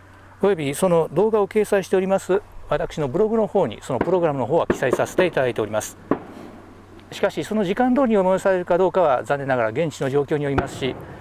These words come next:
撮影しておりますのはこのように遠方地にありますので、その通りに滞るかどうか、えー、運ばれるかどうかはいささか、えー、分かりませんが、できる限り約一時間強にわたりますこの花火大会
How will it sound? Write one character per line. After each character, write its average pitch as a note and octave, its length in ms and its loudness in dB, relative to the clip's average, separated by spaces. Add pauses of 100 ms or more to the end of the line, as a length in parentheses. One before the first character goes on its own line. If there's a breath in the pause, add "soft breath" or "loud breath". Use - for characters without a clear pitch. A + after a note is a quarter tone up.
(140)
撮 - 200 -2
影 C#3 140 0
し - 40 -8
て D#3+ 80 -2
お - 20 2
り B2 40 -2
ま C3 80 0
す - 80 -8
の A#2 80 2
は A#2+ 60 0
こ C3+ 120 -4
の C#3 60 0
よ B2+ 60 2
う - 20 0
に A2+ 140 -6
遠 F#3+ 140 0
方 G3 200 0
地 - 120 -6
に F3+ 60 0
あ F3 40 4
り F3 60 -4
ま F3+ 100 2
す - 100 -8
の E3 100 2
で、 D#3 200 2
そ - 140 -8
の G3+ 80 -2
通 G3 160 2
り F3 60 -2
に E3+ 100 -4
滞 E3+ 340 2
る E3 60 -2
か F#3+ 240 0
ど E3 120 2
う D#3+ 40 -6
か、 - 120 -6
え A2 200 -2
ー、 - 260 -6
運 F3 60 0
ば F3 80 4
れ D#3+ 40 -2
る E3 60 -2
か D#3+ 120 0
ど E3 80 2
う E3 40 0
か A3 80 0
は E3+ 100 2
い B2+ 40 -6
さ C#3 140 -4
さ C#3 100 -2
か、 - 200 0 (460 loud breath)
え - 60 -4
ー、 B2 80 2
分 A#2+ 100 0
か D3+ 80 -2
り C#3 60 -2
ま C#3+ 100 0
せ C3 140 -2
ん G#2+ 40 -8
が、 G#2 140 -8 (240)
で A#2+ 140 -2
き D3 80 -4
る B2 80 -2
限 A#2 200 -2
り G#2+ 140 -8 (300)
約 B2 300 -2
一 F3 160 -8
時 G3+ 100 -2
間 F3 240 -2 (160)
強 F3 200 2
に C3+ 100 -4
わ B2+ 100 -2
た - 80 -2
り C#3+ 80 -4
ま E3 100 0
す - 140 -8
こ - 200 -8
の - 80 0
花 C3 180 0
火 E3+ 80 -2
大 C#3+ 160 0
会 B2 200 -2